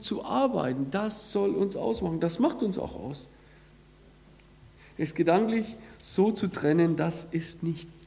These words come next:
Gottes Idee. Es gehört zum Menschen ganzheitlich dazu. Und vom Mittelalter her, da war das natürlich viel offensichtlicher. Da war ja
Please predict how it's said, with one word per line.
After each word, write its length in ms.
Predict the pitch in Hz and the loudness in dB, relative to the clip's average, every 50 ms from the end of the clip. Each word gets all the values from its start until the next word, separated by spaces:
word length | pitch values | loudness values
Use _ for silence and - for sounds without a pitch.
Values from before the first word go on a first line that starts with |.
| - - | -10 -6
Gottes 360 | 143 147 151 - 165 - - | -6 -6 -6 -6 -10 -10 -10
Idee. 440 | - 151 156 160 156 147 139 135 - - - - - - - - - - - - - - - | -10 -4 0 2 2 2 2 0 -4 -10 -16 -20 -20 -20 -20 -20 -20 -20 -20 -20 -20 -18 -16
Es 100 | - - | -8 -2
gehört 500 | - 160 143 147 170 180 196 196 190 - - - - - - - - - - - - - - | 0 2 4 4 6 6 6 4 2 -2 -8 -12 -12 -12 -14 -18 -20 -20 -20 -20 -20 -16 -10
zum 200 | - - 160 147 | -4 -2 2 4
Menschen 360 | 147 160 180 175 - 175 151 | 4 4 4 2 0 0 0
ganzheitlich 600 | 139 151 156 156 156 - 147 135 131 135 135 - - | 2 0 0 0 -2 -4 -6 -6 -4 -6 -8 -6 -6
dazu. 380 | 151 139 - - 139 123 117 - - - - - - - - - - - - - - - - - - - - - - - - - - - 196 185 - | -8 -8 -6 -6 -4 -4 -4 -6 -8 -16 -20 -20 -20 -20 -20 -20 -20 -20 -20 -20 -20 -20 -20 -20 -20 -20 -20 -20 -20 -18 -16 -14 -12 -12 -12 -2 2
Und 140 | - 180 175 | 4 6 8
vom 160 | 214 208 208 | 8 8 8
Mittelalter 460 | 226 262 285 269 226 220 233 226 233 214 | 8 8 8 10 10 12 12 10 10 8
her, 320 | 208 214 214 214 214 214 - - - - - - - - - - - - - - - - | 10 10 10 8 8 4 0 -6 -10 -12 -14 -16 -16 -18 -18 -20 -20 -20 -20 -16 -10 -8
da 160 | 131 127 131 | -8 -6 -4
war 120 | 131 135 | -2 -2
das 120 | 147 143 151 | 0 0 2
natürlich 400 | 143 - 143 139 143 143 139 - | 2 2 2 2 0 0 -2 -4
viel 440 | - 156 151 151 151 143 151 - - - | -4 -4 -2 0 -2 -2 -4 -6 -6 -6
offensichtlicher. 840 | 165 - - 170 147 - 220 214 214 - - 131 123 131 127 131 - - - - - - - - - - - - - - - - - - - - - | -6 -4 -4 -4 -4 -2 -4 -4 -4 -6 -8 -8 -6 -6 -8 -10 -12 -16 -20 -20 -20 -20 -20 -20 -20 -20 -20 -20 -20 -20 -20 -20 -20 -20 -20 -8 -4
Da 160 | - 170 151 | -2 0 0
war 140 | 151 156 160 | 0 0 2
ja 260 | 165 170 165 160 151 | 2 2 2 0 -2